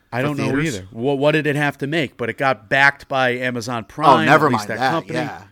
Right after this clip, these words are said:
Speaker 2: yeah,
Speaker 1: Right.
Speaker 2: never, yeah,
Speaker 1: So
Speaker 2: how many times
Speaker 1: what did it
Speaker 2: did it
Speaker 1: have to make? That's the question. And,
Speaker 2: Yeah.
Speaker 1: and are they at least breaking even, or did they salvage it?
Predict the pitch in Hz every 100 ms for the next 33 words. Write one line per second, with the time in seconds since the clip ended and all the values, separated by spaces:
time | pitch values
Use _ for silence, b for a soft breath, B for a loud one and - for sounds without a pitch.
0 | - 110 101 92 117 117 - 190 175 139
1 | 104 107 101 135 160 180 185 165 131 135
2 | 131 160 156 190 - 117 117 - 139 -
3 | 185 180 - 98 101 107 95 110 117 131
4 | 131 131 120 120 127 131 - 139 127 127
5 | 127 190 175 156 117 139 113 120 - -
6 | 147 156 143 151 135 151 143